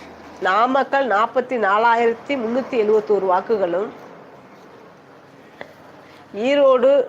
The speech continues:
முப்பதாயிரத்தி நானூத்தி எழுவத்தி மூணு வாக்குகளும், திருப்பூர்ல நாற்பத்தி ஏழாயிரத்தி அறுநூத்தி ஏழு வாக்குகளும், நீலகிரியில முப்பத்தி எட்டாயிரத்தி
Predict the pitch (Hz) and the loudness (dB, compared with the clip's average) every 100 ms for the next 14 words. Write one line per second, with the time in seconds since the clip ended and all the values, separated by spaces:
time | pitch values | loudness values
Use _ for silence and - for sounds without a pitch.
0 | - 208 - 262 247 247 240 233 - 285 | -4 -4 0 2 2 2 0 -2 -4 -4
1 | 202 185 220 254 254 269 262 208 233 254 | 0 0 0 -2 -4 -6 -2 0 0 -2
2 | 262 240 226 196 190 190 202 190 196 254 | -2 -4 0 0 0 0 -2 0 0 -2
3 | 262 _ _ _ _ _ _ - - _ | -6 _ _ _ _ _ _ -20 -20 _
4 | _ - - _ _ _ _ _ _ - | _ -20 -20 _ _ _ _ _ _ -4
5 | 277 311 302 285 269 277 220 220 247 277 | -2 -2 0 0 0 0 0 0 -2 -4
6 | 285 254 214 233 247 247 233 233 269 190 | -4 -2 0 2 2 0 -2 -4 0 0
7 | 208 240 247 220 208 202 190 196 190 170 | 2 0 0 0 0 0 0 -2 -6 -4
8 | 175 226 254 - - - - - - - | -4 -4 -8 -18 -20 -20 -20 -20 -20 -20
9 | - - - - - - - - - - | -20 -20 -20 -20 -20 -20 -20 -20 -20 -20
10 | - - - - - - - - 214 269 | -20 -20 -20 -20 -20 -20 -20 -8 -4 0
11 | 311 302 277 254 262 254 220 277 269 269 | 2 0 0 0 0 0 -2 -2 -2 -2
12 | 214 262 240 233 233 233 | -2 0 0 2 -2 -2